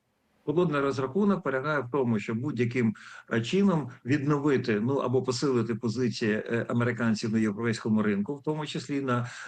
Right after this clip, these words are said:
е, європейському ринку зрідженого газу. І коли, значить, починалися ці всі проблеми, значить, з Росією, да,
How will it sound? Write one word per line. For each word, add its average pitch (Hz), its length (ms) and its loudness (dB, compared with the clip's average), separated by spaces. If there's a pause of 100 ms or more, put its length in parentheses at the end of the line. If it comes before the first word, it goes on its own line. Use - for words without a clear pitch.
е, 123 140 2
європейському 120 720 2
ринку 131 320 0
зрідженого 120 560 0
газу. 101 360 -8 (420)
І 123 760 4
коли, 127 320 2
значить, 117 380 -4 (120)
починалися 120 600 0
ці - 180 -6
всі 107 140 -4
проблеми, 107 500 0
значить, 104 300 -4
з - 20 -4
Росією, 196 560 2
да, 170 340 -2